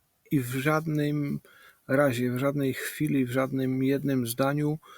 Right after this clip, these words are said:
nie słyszymy żadnej skargi, nie słyszymy żadnego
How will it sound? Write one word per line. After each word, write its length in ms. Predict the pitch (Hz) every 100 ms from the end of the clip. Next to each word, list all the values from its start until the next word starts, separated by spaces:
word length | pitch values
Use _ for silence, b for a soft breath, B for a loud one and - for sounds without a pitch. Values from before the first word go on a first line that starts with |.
| B B -
nie 520 | 113 120 127 135 151 151
słyszymy 580 | - 143 135 143 143
żadnej 400 | 131 135 131 131
skargi, 600 | 127 - - 131 107 107
nie 100 | 117
słyszymy 460 | 117 131 127 139 127
żadnego 580 | 127 127 131 123 127